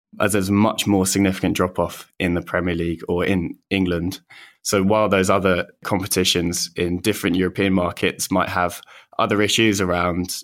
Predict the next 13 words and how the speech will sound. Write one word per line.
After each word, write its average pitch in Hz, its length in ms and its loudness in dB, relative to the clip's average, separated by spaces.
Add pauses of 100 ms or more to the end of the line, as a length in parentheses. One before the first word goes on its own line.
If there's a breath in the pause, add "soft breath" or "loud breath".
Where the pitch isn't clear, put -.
the 107 100 0
total 107 380 0
amount 107 240 2
that 95 160 -2
they're, 101 460 4
they're 110 260 2
generating, 117 800 2 (120)
it's 104 200 -2
different 90 540 -2 (100)
distribution 90 800 0 (140)
issues 87 480 0
rather 87 300 0
than 85 280 -2